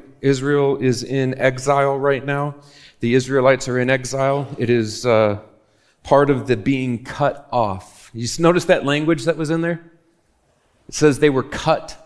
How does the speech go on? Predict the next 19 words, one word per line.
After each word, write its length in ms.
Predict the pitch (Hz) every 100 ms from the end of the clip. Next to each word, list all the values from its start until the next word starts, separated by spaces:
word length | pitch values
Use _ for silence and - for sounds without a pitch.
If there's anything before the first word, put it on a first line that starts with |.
| _ _ -
off. 460 | 131 104 - - 104
I 60 |
think 200 | 104 127
it's, 280 | 120 - -
uh, 180 | 120 113
verse 260 | 104 117 -
seven, 640 | - - 117 107 101 98
isn't 280 | 104 104 127
it? 100 | 131 - _ _ _ _ _ _ _ _ _ _ _ _ _ _ _ _ _ _ _ -
Nope, 200 | 107 104
not 220 | 113 -
verse 240 | 107 -
seven. 400 | - 104 95 101 - _ _ _ _ _ _ _ _ _ _ _ _ _ _ _ _ _ _ _ _ _ _ _ _ _ _ _ _ 160 170 _ _ _ _ _ _
It 420 | _ _ _ _ -
says 240 | 143 123
they 160 | 143 135
are 80 |
cut 400 | 127 - - 156
off 640 | 147 127 120 - - -